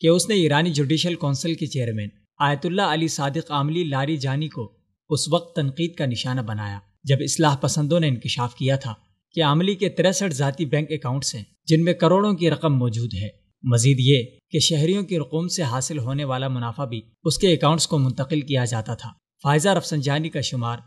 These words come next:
ان ایرانی رہنماؤں میں ہوتا ہے جو گاہے بگاہے حکومت وقت اور ریاستی اداروں کی کرپشن پر آواز بلند کرتے رہتے ہیں۔ فائزہ کو پہلی بار جیل نہیں بھیجا گیا، بلکہ وہ ماضی میں بھی حکومت پر تنقید کی پاداش میں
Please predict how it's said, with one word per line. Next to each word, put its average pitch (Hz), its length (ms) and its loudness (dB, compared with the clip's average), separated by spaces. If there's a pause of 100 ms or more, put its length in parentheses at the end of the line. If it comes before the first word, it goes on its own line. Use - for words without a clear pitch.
(280)
ان 156 180 4
ایرانی 151 400 4
رہنماؤں 123 440 2
میں 131 100 0
ہوتا 113 360 -2
ہے 104 80 -6 (260)
جو 151 180 2
گاہے 160 300 2
بگاہے 151 440 0
حکومت 151 460 -4 (120)
وقت 156 220 -6 (120)
اور 139 160 2
ریاستی 165 560 2
اداروں 160 340 0
کی 165 140 -2
کرپشن 151 420 -4
پر 131 180 -8 (300)
آواز 135 420 2
بلند 143 320 -2
کرتے 127 320 -2
رہتے 113 260 -6
ہیں۔ 101 160 -10 (320)
فائزہ 151 340 2
کو 208 100 -2
پہلی 156 300 -2
بار 143 220 -2
جیل 135 280 -4
نہیں 139 200 -2
بھیجا 117 300 -6
گیا، 107 200 -10 (180)
بلکہ 139 280 4
وہ 151 160 6
ماضی 131 300 2
میں 165 120 2
بھی 147 140 2
حکومت 147 460 0
پر 151 100 0
تنقید 147 520 0
کی - 120 0
پاداش 120 460 0
میں 117 100 -4